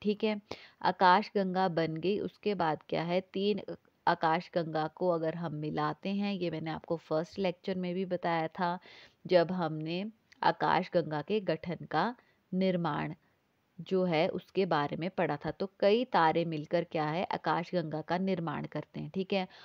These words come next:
और तीन आकाशगंगा को अगर हम एक साथ मिलाएं तो उसे सुपर क्लस्टर कहा जाता है, ठीक है।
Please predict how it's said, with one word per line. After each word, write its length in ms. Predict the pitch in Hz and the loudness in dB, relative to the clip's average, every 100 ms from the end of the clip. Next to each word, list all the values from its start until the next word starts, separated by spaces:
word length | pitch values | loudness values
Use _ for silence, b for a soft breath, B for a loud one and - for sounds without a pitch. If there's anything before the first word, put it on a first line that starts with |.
| B - | B 0
और 140 | 180 - - | 0 0 -6
तीन 280 | 208 226 254 - | -2 0 -2 2
आकाशगंगा 880 | 160 160 160 165 - 175 160 156 156 | 2 4 4 2 0 -6 -4 -2 -2
को 140 | 165 | 0
अगर 240 | 165 165 170 | 0 0 -2
हम 160 | 156 - - | -4 -8 -2
एक 300 | 170 185 - | 2 2 -2
साथ 300 | - 160 165 - | -6 -4 -4 -6
मिलाएं 380 | 160 147 143 165 | -6 -4 -4 -4
तो 120 | - | -4
उसे 320 | - - 240 | -8 -2 -2
सुपर 480 | 247 - 165 - 185 | -2 -2 -2 -2 -4
क्लस्टर 540 | - 160 151 - 208 226 - | -4 -6 -6 -2 -2 -2 -4
कहा 300 | 151 147 151 | -2 0 -2
जाता 360 | 147 139 - | -2 -6 -8
है, 120 | - | -10
ठीक 280 | 160 190 185 | -6 -6 -4
है। 160 | 196 | -4